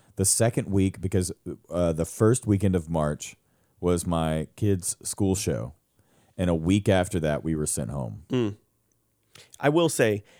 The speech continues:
Speaker 2: after being trapped in my house for almost a week straight, and even in the days that I did have power, heat, electricity, all the, the, the amenities of, you know, being
Speaker 1: Mm-hmm.
Speaker 2: privileged,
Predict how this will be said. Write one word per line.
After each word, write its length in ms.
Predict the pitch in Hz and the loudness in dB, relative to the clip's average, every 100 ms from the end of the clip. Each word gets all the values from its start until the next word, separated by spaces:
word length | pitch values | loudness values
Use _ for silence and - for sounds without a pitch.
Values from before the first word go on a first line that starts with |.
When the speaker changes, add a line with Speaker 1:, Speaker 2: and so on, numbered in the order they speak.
| _ | _
Speaker 2:
after 240 | 131 131 139 | -2 2 4
being 220 | 156 151 | 4 4
trapped 340 | 160 151 151 | 2 0 2
in 80 | 165 | 0
my 200 | 139 131 | 0 0
house 500 | 117 104 104 - - | 0 -2 -4 -8 -12
for 480 | - - 117 107 98 _ _ - | -6 2 4 4 0 _ _ -4
almost 580 | 113 123 131 120 - - _ _ - | 2 4 4 2 -4 -12 _ _ -2
a 40 | 120 | 0
week 280 | 131 123 - | 0 -2 -4
straight, 500 | - 117 98 73 - _ _ _ _ _ _ _ _ - | -6 -4 -4 -6 -16 _ _ _ _ _ _ _ _ -2
and 440 | 127 123 117 113 | 2 4 4 2
even 320 | - 143 147 147 | 2 2 4 6
in 140 | 135 | 4
the 80 | 120 | 4
days 240 | 127 127 | 2 2
that 100 | 123 | 0
I 100 | 113 | 0
did 200 | 113 123 | 2 0
have 300 | 123 113 107 | 2 0 -2
power, 400 | - 110 113 110 | 2 4 4 4
heat, 260 | 101 123 123 | 2 0 0
electricity, 720 | 110 113 101 - 113 - 113 107 | 0 -2 -2 -4 -4 -2 -2 0
all 260 | 110 113 | 2 4
the, 240 | 117 113 - | 2 0 -2
the, 280 | - 110 104 | -2 0 0
the 160 | 113 | 0
amenities 580 | 113 117 113 110 110 107 | 0 2 2 2 0 0
of, 380 | 107 104 - - | -2 -2 -8 -12
you 80 | 120 | -4
know, 200 | 107 101 - 190 | -2 -4 -8 -6
being 200 | 180 78 | -2 0
Speaker 1:
Mm-hmm. 80 | 82 | 2
Speaker 2:
privileged, 540 | 127 117 107 104 - | 2 2 0 -4 -8